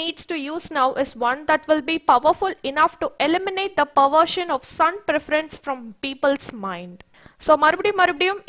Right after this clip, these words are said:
என்ன சொன்னாலும் இதுதான். So, மக்களோட மைண்ட்ல இருந்து சன் பிரிஃபரன்ஸ், அதாவது பையன்தான் வேணும்னு சொல்லிட்டு ஒரு சில டிசிஷன் வந்து முட்டாள்தனமா எடுக்கிறாங்க இல்லையா?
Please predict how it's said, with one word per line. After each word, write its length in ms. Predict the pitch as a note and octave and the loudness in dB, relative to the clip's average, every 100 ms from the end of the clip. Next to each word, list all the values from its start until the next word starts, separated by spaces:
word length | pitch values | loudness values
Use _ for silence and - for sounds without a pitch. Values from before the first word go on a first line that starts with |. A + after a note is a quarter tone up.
| B3+ | -4
என்ன 140 | D4 D#4 | -2 -2
சொன்னாலும் 440 | C#4+ C#4 C4+ D4+ - A3+ | 0 2 2 -2 -8 -6
இதுதான். 380 | B3 A3 A3+ F#4 _ - | 2 4 4 -2 _ -6
So, 80 | - D4 | -2 0
மக்களோட 440 | D4+ - A4+ G4 D#4+ C#4+ | 0 2 4 4 4 0
மைண்ட்ல 360 | B3+ D4 F4 D4 B3 | 0 0 2 2 2
இருந்து 280 | G#3 G3+ A#3 - _ _ - - | 0 0 0 -4 _ _ -10 -4
சன் 240 | G4 G4 A#4+ | -2 -2 -2
பிரிஃபரன்ஸ், 520 | F4+ D4+ C4+ G3+ G#3 - - | -4 -2 -2 -2 -4 -4 -4
அதாவது 380 | - A#3+ B3 C#4+ C5 _ - | -4 0 2 0 -4 _ -2
பையன்தான் 480 | C4+ E4+ F4+ F#4 F4 C#4 | -2 -2 4 4 4 0
வேணும்னு 400 | D4 D#4+ E4+ E4+ D4+ | -4 -4 -8 -8 -6
சொல்லிட்டு 400 | C4+ C4 C4 D4 - _ _ - | -4 -2 0 0 0 _ _ -2
ஒரு 100 | C4+ C#4+ | -2 -2
சில 180 | C#4 B3+ A#3+ | -2 -2 0
டிசிஷன் 460 | D4+ F4 F#4 D#4+ C4 | -2 -2 -2 -2 -4
வந்து 220 | A#3+ B3 D4 | -4 -2 -2
முட்டாள்தனமா 680 | C4 C4 E4 E4 D4 C4+ C4 B3+ | -2 4 4 6 2 0 0 -2
எடுக்கிறாங்க 380 | A#3 A#3+ A3+ G#3 | -4 -2 -2 -2
இல்லையா? 240 | G#3+ A3+ | -4 -2